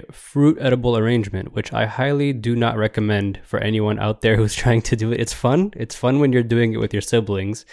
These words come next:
an edible arrangement, but it's really not worth the time, to be honest. No one's gonna sit there and eat a bunch of sticks of fruit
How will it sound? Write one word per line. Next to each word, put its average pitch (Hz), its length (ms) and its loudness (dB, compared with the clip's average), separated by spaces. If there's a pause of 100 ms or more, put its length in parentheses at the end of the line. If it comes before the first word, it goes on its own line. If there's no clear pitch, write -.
(260)
an 101 80 -8
edible 104 340 -4
arrangement, 110 560 -2
but 117 300 0 (300)
it's - 240 -6
really 110 240 4
not 98 360 -2
worth 98 200 -4
the - 100 -10
time, 98 320 -6
to 95 140 -14
be 98 100 -6
honest. 98 380 -6
No 113 80 -2
one's 110 120 -2
gonna 104 200 -4
sit - 260 -8
there 101 240 -2
and 98 180 -6 (380)
eat 107 140 -2
a 104 40 2
bunch 104 220 -2
of 98 100 -6
sticks - 360 -6
of 120 80 -10
fruit 113 440 -2